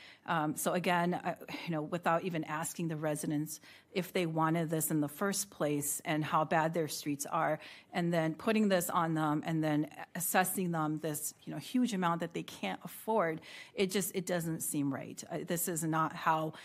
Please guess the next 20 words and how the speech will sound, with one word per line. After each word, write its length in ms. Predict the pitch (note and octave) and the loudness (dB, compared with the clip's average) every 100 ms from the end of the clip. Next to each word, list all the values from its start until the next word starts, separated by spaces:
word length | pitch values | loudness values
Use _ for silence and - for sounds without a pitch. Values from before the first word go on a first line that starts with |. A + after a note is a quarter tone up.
| - | -10
we 160 | - F#3+ | -2 0
as 120 | E3 | 2
a 60 | E3 | 0
city 400 | - F#3 E3 D3+ | 0 0 2 0
should 220 | - D#3 | 0 -2
be 120 | D#3 | -2
doing 260 | D3 D3 C#3 | 0 0 0
business 460 | C3+ C3 D3 C#3 | -2 -4 -2 -4
in 180 | - D3+ | -2 0
our 160 | C#3+ C#3 | 0 -2
communities. 520 | - C#3+ C#3+ D3 D3 | -4 -4 -2 -4 -4
I'm 260 | C3+ D#3+ D#3 | -4 -2 -2
not 300 | D#3 C3+ C#3 | 0 -2 -2
going 160 | D3+ D3+ | -6 -6
to 160 | - | -6
support 460 | D3 F#3 - E3 - | -4 -6 -2 -4 -2
this 200 | D#3+ - | -4 -2
as 220 | E3+ D#3 | -4 -4
well. 340 | D#3 D3+ C#3+ - - - - | 0 0 0 -6 -14 -16 -12
Um, 380 | - F3 E3 E3 | 0 2 2 0